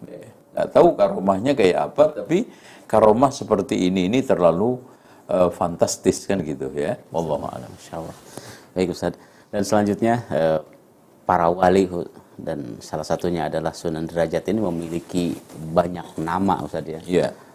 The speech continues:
Speaker 2: Eh, seperti misalkan Raden Kosim, ada juga disebut juga, eh,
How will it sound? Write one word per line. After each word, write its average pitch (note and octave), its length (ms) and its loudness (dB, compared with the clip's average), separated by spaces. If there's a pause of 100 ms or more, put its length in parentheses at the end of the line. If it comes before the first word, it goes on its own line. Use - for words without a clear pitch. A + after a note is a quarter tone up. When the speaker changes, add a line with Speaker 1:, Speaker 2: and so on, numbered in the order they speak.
(180)
Speaker 2:
Eh, D2+ 240 2
seperti - 480 0
misalkan E2+ 800 4 (160)
Raden D#2 560 -2
Kosim, G2 800 6 (560)
ada - 400 2
juga E2+ 320 4
disebut E2 480 0
juga, E2+ 400 4 (240)
eh, E2 580 4